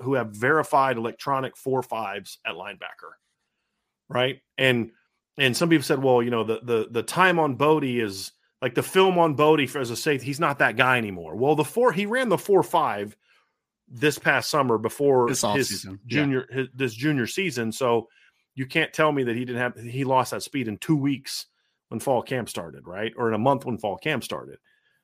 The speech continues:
Speaker 1: So, um, you know, we'll, we'll see. You get, you're getting athleticism, and then if you get Kingston, you get the high ceiling. Cornerback,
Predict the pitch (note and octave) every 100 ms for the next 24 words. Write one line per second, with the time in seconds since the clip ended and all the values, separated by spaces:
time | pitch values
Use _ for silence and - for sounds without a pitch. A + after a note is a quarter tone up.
0 | _ _ - C#3 A#2 G#2 G2+ - - -
1 | - - _ _ _ _ - C3 A#2+ C3+
2 | D3 C3+ D#3+ - C3+ B2+ C3 D3 C#3 E3
3 | G3 D#3+ B2 C3 B2 G#2 G#2 E2+ F2 A2
4 | C3+ C#3 C#3 - D#3 C#3 B2+ A2+ A2 B2
5 | G#2 G#2 - G#2 - - - F#3 F#3 D#3
6 | D3 C#3 C#3